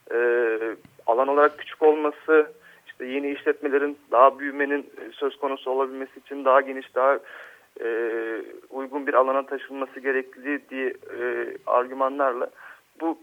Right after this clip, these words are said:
tersaneyi Karaot gibi ekolojik denge açısından çok son derece kırılgan bir noktaya taşımak istiyorlar. E, burada, e, özellikle şunu söylemek istiyorum. Yani kap-, Türkiye'nin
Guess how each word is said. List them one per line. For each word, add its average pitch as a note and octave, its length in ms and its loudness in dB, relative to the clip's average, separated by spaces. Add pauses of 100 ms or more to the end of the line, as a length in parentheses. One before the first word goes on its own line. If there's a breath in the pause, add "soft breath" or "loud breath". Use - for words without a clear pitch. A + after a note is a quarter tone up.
tersaneyi C3+ 880 2
Karaot D3 460 2
gibi C#3+ 380 -6
ekolojik C3+ 580 -6
denge B2 240 -4
açısından A#2+ 360 -8
çok C3 160 -10 (360)
son C3+ 280 -6
derece B2+ 240 -6
kırılgan B2+ 520 -4
bir A#2 100 -12
noktaya A#2 420 -8 (760)
taşımak C3 420 -6
istiyorlar. A#2 520 0 (600 loud breath)
E, C3 380 0 (1300)
burada, C#3+ 300 6
e, C#3 440 0 (340)
özellikle D3+ 520 4
şunu D#3 220 -10
söylemek A#2+ 500 -4
istiyorum. A#2+ 400 -8
Yani A#2+ 240 -4
kap-, - 240 -4 (300)
Türkiye'nin C#3 440 -6